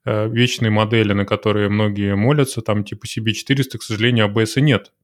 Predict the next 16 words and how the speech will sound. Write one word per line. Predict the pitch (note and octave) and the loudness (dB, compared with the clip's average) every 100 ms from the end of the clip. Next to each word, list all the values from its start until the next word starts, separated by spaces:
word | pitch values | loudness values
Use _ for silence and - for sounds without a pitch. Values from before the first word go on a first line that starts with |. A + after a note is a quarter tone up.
| _ _ _ _ _ | _ _ _ _ _
А | G#2+ | -2
он | |
всё-таки | A2+ B2 - A2+ | -2 -4 -6 -4
в-, | A2 A#2 B2 | -2 -4 -2
начинающим, | A#2 - A#2+ A2+ - A2 G#2 G#2 | -4 0 2 2 0 -4 -4 -4
э, | G#2 | -2
нужен, | A#2 E3+ C3 G#2 | 2 4 4 0
и | A2 G#2+ | -2 -6
совет, | G#2+ A#2 A2+ A2 | -2 0 2 0
который | G#2+ G2+ G#2+ G#2 | -2 -4 -2 -2
я | G#2 | -2
получил, | G#2 A2 A2 C#3 D3 C#3+ - | -2 -2 -2 -2 -2 -4 -4
один | A#2 A2+ A2 | -2 0 0
из | |
советов, | - A2+ A2+ - G2+ | 0 2 2 0 -6
который, | - G#2 G#2 G2+ G2 | -8 -6 -4 -4 -6